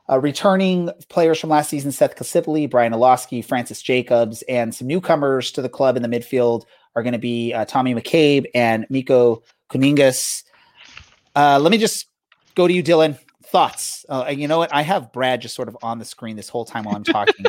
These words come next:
So if you're watching live, you get to watch Brad the whole time. It's, this is what happens when you're trying to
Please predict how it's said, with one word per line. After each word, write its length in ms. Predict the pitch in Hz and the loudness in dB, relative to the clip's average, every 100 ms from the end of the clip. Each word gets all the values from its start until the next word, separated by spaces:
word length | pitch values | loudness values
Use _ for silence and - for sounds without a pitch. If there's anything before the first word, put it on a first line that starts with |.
| - | -4
So 240 | - 208 | -4 -2
if 100 | 480 | 0
you're 100 | - | 4
watching 280 | 240 226 - | 4 4 0
live, 460 | 147 143 143 143 135 - _ - | 2 2 2 0 -2 -8 _ -4
you 60 | 151 | -2
get 100 | 175 | 0
to 100 | 156 | 2
watch 220 | 147 - | 2 2
Brad 200 | 131 123 | -2 -2
the 40 | |
whole 160 | 123 120 | -2 -8
time. 340 | - 113 107 104 - - - - - - _ | -4 -4 -6 -10 -16 -12 -12 -14 -18 -20 _
It's, 140 | 165 | -12
this 280 | - 185 208 | -8 -2 0
is 80 | 214 | 4
what 140 | 302 | 4
happens 380 | 220 226 226 247 | 4 2 0 -4
when 120 | 226 | -2
you're 100 | 196 | -2
trying 280 | 185 190 196 | 2 2 2
to 380 | 190 196 175 147 | 0 -2 -2 -2